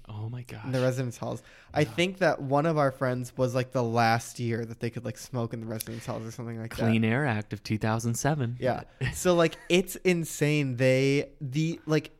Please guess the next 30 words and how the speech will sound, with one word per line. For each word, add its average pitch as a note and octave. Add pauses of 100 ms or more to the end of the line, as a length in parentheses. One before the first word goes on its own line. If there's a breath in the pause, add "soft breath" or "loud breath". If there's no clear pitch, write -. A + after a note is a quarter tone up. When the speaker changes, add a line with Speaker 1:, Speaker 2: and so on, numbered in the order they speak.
(340)
Speaker 2:
apparently F#3
during D3
that C#3+
time, C3+
it -
was C3+
just, B2
like, A#2+
out A#2+
of A2
control A2+
Speaker 1:
Mm-hmm. A#2
Speaker 2:
everywhere. A2 (520 soft breath)
Um, C3
so F3
by G3
the G#3
time G3+ (160)
I D3+
got D#3
to C3+
school, B2+
it D3
was C#3
a D3
little C#3+
bit A#2+
more A2+ (400)
subdued. A2+ (240)
Speaker 1:
Yeah. -